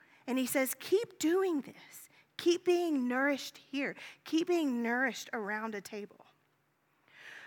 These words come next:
Food is exciting sometimes. And then it's incredibly boring sometimes.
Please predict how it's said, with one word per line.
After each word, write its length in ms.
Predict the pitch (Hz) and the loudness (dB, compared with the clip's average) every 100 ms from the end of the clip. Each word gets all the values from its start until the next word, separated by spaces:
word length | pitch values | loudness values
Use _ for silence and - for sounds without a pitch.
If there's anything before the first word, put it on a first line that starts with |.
| - | 2
Food 240 | 370 403 | 6 8
is 260 | 403 359 - - - | 8 4 0 -12 -6
exciting 960 | 302 - - - - 311 330 339 311 247 | -4 0 0 4 8 8 8 4 0 -2
sometimes. 680 | 190 165 - - - - - - - - _ | -4 -6 -10 -14 -16 -20 -20 -20 -20 -20 _
And 160 | 311 320 | 4 8
then 140 | 339 | 8
it's 160 | 359 359 | 8 8
incredibly 840 | 330 320 - 311 339 359 339 330 302 | 6 4 2 10 12 12 8 6 6
boring 600 | 220 269 311 359 349 285 | 6 4 6 6 4 2
sometimes. 800 | 202 151 151 165 - - - | 0 -4 -6 -10 -12 -18 -18